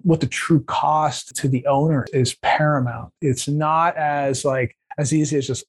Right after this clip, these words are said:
"I'm just gonna buy a Dollar Tree," and away you go. It's not like that at all. You really have to know what you're doing when you're putting these deals together. So it's not only the complexity of the fund, but it's the complexity of the asset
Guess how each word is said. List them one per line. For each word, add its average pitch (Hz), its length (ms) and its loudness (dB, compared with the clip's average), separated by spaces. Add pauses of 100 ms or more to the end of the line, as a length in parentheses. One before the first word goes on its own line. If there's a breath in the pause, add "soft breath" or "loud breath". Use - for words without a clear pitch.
"I'm 190 160 6
just 151 160 0
gonna 139 140 0
buy 131 180 0
a 139 40 -10
Dollar 180 260 0
Tree," 135 280 -2
and 123 80 0
away 123 240 0
you 131 80 -4
go. 185 360 2
It's - 240 -6
not 123 240 2
like 120 160 0
that 113 240 -4
at 123 40 0
all. 113 240 0
You 135 140 0
really 160 220 2
have 151 160 0
to 135 80 -4
know 131 240 0
what 127 180 -2
you're 120 80 0
doing 120 640 -2 (480 loud breath)
when 139 100 6
you're 123 80 4
putting 135 300 4
these 123 160 0
deals 131 240 0
together. 117 340 -4
So - 160 -2
it's 160 140 -2
not 208 160 2
only 196 260 0
the 160 120 0
complexity 160 680 0
of 139 80 0
the 135 80 -6
fund, 151 600 0 (600)
but 160 60 6
it's 156 100 0
the - 40 -8
complexity 165 600 0
of 135 100 -2
the 139 160 -4
asset 156 560 0